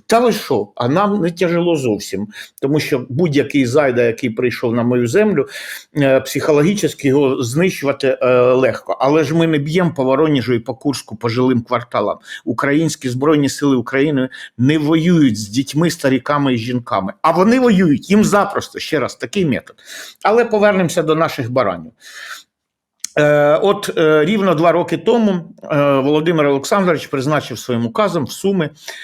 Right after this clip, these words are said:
е, го-, нового голову обласної військової адміністрації,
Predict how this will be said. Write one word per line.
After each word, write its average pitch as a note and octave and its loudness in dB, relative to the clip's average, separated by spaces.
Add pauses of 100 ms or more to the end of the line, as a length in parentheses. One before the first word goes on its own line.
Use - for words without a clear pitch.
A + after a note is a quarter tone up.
(260)
е, C3+ 4
го-, D#3 2
нового D3+ 2
голову C#3 2
обласної B2+ -2
військової A#2+ -2
адміністрації, D#3 -2